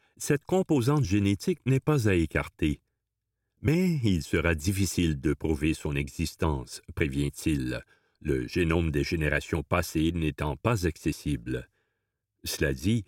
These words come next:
son laboratoire possède l'expertise pour faire des liens entre le génome de personnes vivantes et les comportements de leurs ancêtres. Mais l'appliquer à la question des migrations représenterait un défi de taille.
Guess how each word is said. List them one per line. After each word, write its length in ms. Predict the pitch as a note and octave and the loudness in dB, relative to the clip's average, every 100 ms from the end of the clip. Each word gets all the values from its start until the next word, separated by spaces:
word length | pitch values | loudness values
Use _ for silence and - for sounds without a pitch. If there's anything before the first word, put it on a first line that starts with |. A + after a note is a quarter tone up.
| _ _ - | _ _ -12
son 300 | - E2+ D2+ | 0 2 4
laboratoire 760 | D#2+ A2 A#2 F2 - B2 D3 | 2 4 2 2 2 2 2
possède 380 | - A2+ C#3 B2 | 2 0 2 2
l'expertise 760 | G#2+ C#3 - C3 - - F#2 - | 2 0 -2 -2 0 0 0 0
pour 200 | D2+ - | -6 -2
faire 260 | E2+ E2 | 2 2
des 200 | C2+ D2 | 2 0
liens 240 | C#2 E2+ E2+ | 0 2 2
entre 200 | C#2+ D2+ | 0 -2
le 200 | C#2+ C#2+ | 0 0
génome 460 | G#2+ G#2 F#2+ F2+ | 2 2 2 2
de 200 | D2+ D2 | 0 -2
personnes 440 | C#2 F#2 - F2+ D#2 | 0 -2 0 -2 0
vivantes 520 | F2 F2+ G#2+ C#3+ - - | 0 2 2 2 -2 -2
et 120 | B2 A#2+ | 0 2
les 140 | A#2+ | 2
comportements 760 | - D3+ C#3 - - D#2+ D#2+ C#2+ | 0 0 0 0 0 2 2 0
de 100 | C2+ | 0
leurs 280 | C#2+ - | -2 0
ancêtres. 640 | D#2+ C#2 D#2 C#2+ A1+ - - A1+ _ _ _ _ _ _ G2 | -4 0 0 -2 -4 -12 -14 -14 _ _ _ _ _ _ 0
Mais 160 | A2 | 2
l'appliquer 520 | B2+ C#3 B2+ B2+ - C3+ | 4 2 0 -2 2 2
à 60 | |
la 100 | D2+ | 2
question 360 | D2+ D2 - F2+ | 0 -2 0 0
des 120 | C#2+ | 0
migrations 600 | D2+ D2+ D2 - F2+ F#2 | 0 0 -2 0 2 2
représenterait 720 | D#2 D2+ D#2 C#2+ D2 - G#2 | 2 -2 -2 -2 -4 0 0
un 100 | G2 | 2
défi 340 | E2 G2 - G#2+ | 2 0 0 -2
de 140 | D2 | -2
taille. 560 | - D2 C#2 B1 A#1 | -2 -2 -2 -6 -12